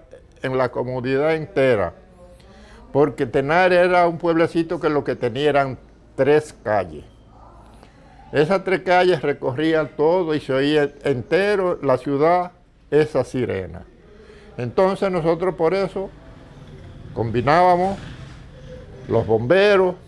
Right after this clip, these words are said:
y así después que yo salía de tocar mi, mi, mi sirena,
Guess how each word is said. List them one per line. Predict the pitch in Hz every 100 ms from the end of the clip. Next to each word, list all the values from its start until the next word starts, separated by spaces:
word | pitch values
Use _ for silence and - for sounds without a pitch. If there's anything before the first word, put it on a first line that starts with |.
| - - - - - - -
y | 117 123
así | 120 - 135
después | 131 139 170 202 185
que | 190
yo | 185
salía | 185 190 175 175
de | 165
tocar | 156 143 165
mi, | 156 165 139
mi, | 151 147 139 131 135
mi | 135
sirena, | - 165 190 202 190 196